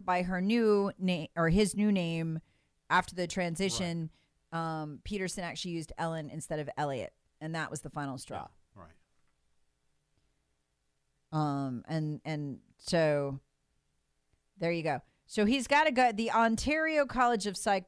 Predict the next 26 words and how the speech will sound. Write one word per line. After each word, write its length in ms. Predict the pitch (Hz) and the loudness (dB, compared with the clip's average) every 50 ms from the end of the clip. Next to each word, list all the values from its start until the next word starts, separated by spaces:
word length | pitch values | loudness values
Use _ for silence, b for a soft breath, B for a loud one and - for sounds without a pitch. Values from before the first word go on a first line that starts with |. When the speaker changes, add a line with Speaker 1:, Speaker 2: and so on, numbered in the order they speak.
| _ - | _ -4
Speaker 1:
uh, 160 | 180 175 170 | -2 -2 -2
Psychologists 720 | 160 - 196 185 180 - 196 196 196 202 175 175 165 - | -2 -4 -6 -6 -6 -4 -4 -4 -2 -4 -6 -8 -10 -8
is, 260 | 175 170 156 156 - - _ _ _ _ _ _ _ _ _ | -8 -8 -8 -8 -10 -14 _ _ _ _ _ _ _ _ _
um, 220 | 170 165 165 160 170 | -4 -2 -2 0 -2
he's 180 | 180 196 175 | -2 -2 0
gonna 180 | - 226 214 208 | 2 2 4 4
lose 220 | 208 220 220 190 - | 4 4 4 2 0
his 180 | 180 165 - | -4 -4 0
license 560 | 185 180 190 180 170 - 175 151 143 147 - | 2 4 4 4 2 0 -4 -6 -6 -6 -6
if 240 | - 156 165 - - | -6 -6 -6 -8 -8
he 160 | - 180 170 | -10 -10 -8
doesn't 380 | 156 165 156 156 - 175 139 139 | -4 -4 -4 -4 -4 -6 -8 -6
go 200 | - 160 156 160 | -4 -2 -2 -2
through 220 | - - 165 160 | -4 -8 -8 -8
the 80 | 151 151 | -8 -6
mandatory 760 | 143 147 147 147 143 131 - - 156 143 139 135 135 135 139 - _ _ _ _ _ _ _ _ _ _ _ _ _ _ _ _ _ _ _ _ - | -6 -4 -4 -6 -6 -8 -10 -8 -8 -6 -6 -6 -6 -8 -10 -14 _ _ _ _ _ _ _ _ _ _ _ _ _ _ _ _ _ _ _ _ 0
retraining. 600 | 160 175 185 175 - - 180 160 147 131 - - _ _ _ _ _ _ _ _ _ _ _ _ _ _ _ _ _ _ _ _ _ _ _ _ _ _ _ _ _ _ _ _ _ _ _ - | 2 2 2 2 0 -2 -4 -6 -6 -8 -10 -14 _ _ _ _ _ _ _ _ _ _ _ _ _ _ _ _ _ _ _ _ _ _ _ _ _ _ _ _ _ _ _ _ _ _ _ 0
And 120 | 226 262 | 2 2
you 60 | 285 | 4
know 60 | 320 480 | 4 4
what's 140 | 539 494 | 4 4
so 100 | - 440 | 4 2
funny, 200 | 262 302 269 262 | 2 4 4 4
but 100 | 240 247 - | 4 2 2
they're 640 | 220 214 214 214 - _ _ _ _ _ - 269 285 | 2 4 2 2 0 _ _ _ _ _ -6 0 0
not 120 | 349 453 | 4 4